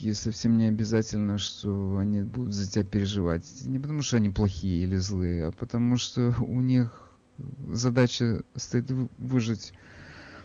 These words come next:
самим, и как-то ждать от них ничего не приходится особого. И если там возникают, в этой,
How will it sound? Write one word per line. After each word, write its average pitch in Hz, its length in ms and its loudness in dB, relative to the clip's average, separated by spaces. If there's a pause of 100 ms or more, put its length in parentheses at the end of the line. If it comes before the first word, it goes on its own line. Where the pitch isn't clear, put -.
(880)
самим, 160 640 4
и 107 480 4 (640)
как-то - 200 -12
ждать 120 340 0
от 113 100 -6
них 113 160 -6
ничего 117 300 -4
не 117 100 -2
приходится 120 640 -4
особого. - 600 -6 (1040)
И 98 80 -2
если 101 280 0
там 107 240 2
возникают, 107 460 0
в 104 40 2
этой, 101 200 0